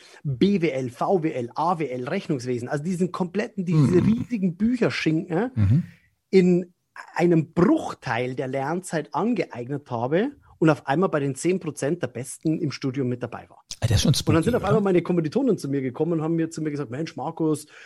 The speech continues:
Speaker 1: äh, ist ja Wahnsinn, wie du das merken kannst." Die, die haben mich als Ratgeber,
Speaker 2: <laughs>
Speaker 1: haben die herangezogen. Und da dachte ich mir, "Coole Sache."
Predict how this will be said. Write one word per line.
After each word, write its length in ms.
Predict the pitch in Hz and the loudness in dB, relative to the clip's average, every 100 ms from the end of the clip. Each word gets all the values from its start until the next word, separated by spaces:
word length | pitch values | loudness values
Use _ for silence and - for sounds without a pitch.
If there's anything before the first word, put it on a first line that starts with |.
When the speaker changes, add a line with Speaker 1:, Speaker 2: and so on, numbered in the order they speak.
| - | -12
Speaker 1:
äh, 120 | 147 143 | -8 -6
ist 40 | |
ja 100 | 143 | -6
Wahnsinn, 760 | 131 139 180 - 160 160 165 143 | -4 0 0 4 4 6 4 0
wie 80 | 151 | -2
du 120 | 160 | 0
das 260 | 151 151 | 0 0
merken 220 | 147 151 170 | 0 0 0
kannst." 160 | 135 | 0
Die, 180 | 151 156 | -2 -2
die 100 | 139 | -2
haben 140 | 143 | 2
mich 160 | 160 233 | 2 2
als 180 | 160 135 | 0 0
Ratgeber, 640 | 147 226 - 160 123 117 - | 0 -2 -2 -2 0 -6 -4
Speaker 2:
<laughs> 460 | - - - - | 0 0 0 0
Speaker 1:
haben 140 | 139 147 | 2 4
die 160 | 147 | 2
herangezogen. 720 | 123 127 120 127 117 - 110 127 | 2 0 0 -2 -2 -6 -8 -8
Und 60 | |
da 60 | 127 | -8
dachte 260 | 147 139 | -8 -6
ich 40 | 143 | -6
mir, 140 | 120 | -6
"Coole 440 | - - 208 277 196 | -6 -4 0 2 2
Sache." 460 | 156 226 139 170 | 2 0 2 0